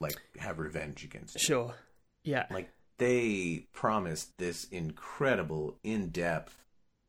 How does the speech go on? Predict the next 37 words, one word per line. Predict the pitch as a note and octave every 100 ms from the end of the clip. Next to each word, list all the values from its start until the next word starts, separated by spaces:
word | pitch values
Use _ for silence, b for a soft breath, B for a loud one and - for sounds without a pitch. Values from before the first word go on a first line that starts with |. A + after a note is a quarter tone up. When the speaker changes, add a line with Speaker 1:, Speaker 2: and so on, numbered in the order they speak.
| _ _ _ _ _ _ _ E2+
Speaker 1:
world | E2 D#2+ F2 G#2 D#2 D#2 - _ -
that | D#3+ D3 D3+
Speaker 2:
Mm-hmm. | D3
Speaker 1:
you | E3+
were | E2+ D#2+ D2
really, | D2 E2 F#2 G2+ G#2+ G2+ F#2 E2
like, | D#2 D#2 D2+
you | F2 G2
could | - -
choose, | - C4+ - - - G2
you | F2+
could | G#2 D2+ D2
make | D#2 F#2 -
the |
decisions, | F2 D#2+ F2+ F#2 E2+ E2
and | E2
it | F2+
would | D#2+ D2+
respond | D2+ - - F#2 G2 G2
and | E2 D2+
react | D#2 D#2+ F#2 F2+ -
in | D#2+
these | D2+ D2+
really | F2 G2 G2 F2
amazing | D2+ E2 F2+ D#2 D2
ways. | E2+ F2+ F2 - - B B B B -
Uh, | G2+ G2+ G#2
and | A2+ A2+
what | B2 A#2+
ends | G#2+ G#2 G2+
up | G2+ -
coming | G#2+ F2 A2
out | B2+ A2+
is | F#2 E2+
a | D2+ -
really | E2 F#2+ F3+ C#3+
beautiful, | G#2+ F3 A3+ G2+ G2 F#2 A#2+